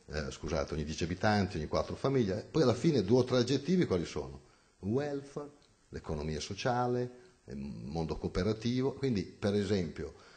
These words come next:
eh, fare un festival dell'economia sociale, eh, non solo avrebbe la, la, la caratterizzazione di essere un evento culturale, ma sarebbe anche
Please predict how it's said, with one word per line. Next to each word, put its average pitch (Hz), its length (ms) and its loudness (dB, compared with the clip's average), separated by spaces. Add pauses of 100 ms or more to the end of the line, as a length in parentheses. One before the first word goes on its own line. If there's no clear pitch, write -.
(280)
eh, - 440 -10
fare 117 380 0
un 98 200 2
festival 101 640 0
dell'economia 98 600 2
sociale, 82 840 0 (440)
eh, - 120 -12
non 92 140 0
solo 151 280 6
avrebbe 85 400 4
la, 80 240 0
la, 80 140 0
la 78 120 -2
caratterizzazione 85 800 0
di 80 120 0
essere 80 240 0
un 80 100 0
evento 90 320 0
culturale, 101 680 2
ma 92 120 0
sarebbe 82 380 0
anche 90 420 0